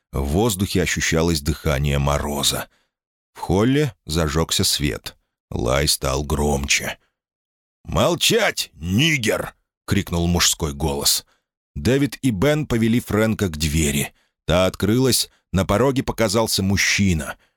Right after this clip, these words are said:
высокий, с редкой седой шевелюрой и суровым морщинистым лицом. «Полковник Брок?» — спросила Наталья.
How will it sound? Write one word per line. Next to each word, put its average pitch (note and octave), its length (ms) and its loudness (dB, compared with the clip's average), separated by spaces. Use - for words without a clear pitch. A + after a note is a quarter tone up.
высокий, F#3+ 880 0
с - 160 -2
редкой F#2+ 360 0
седой F2+ 320 0
шевелюрой F#2 720 0
и A2+ 100 0
суровым C3+ 460 2
морщинистым F#2+ 760 0
лицом. C#2 600 -2
«Полковник C3 580 0
Брок?» — C#3+ 460 -2
спросила F#2 540 0
Наталья. C#2 600 -2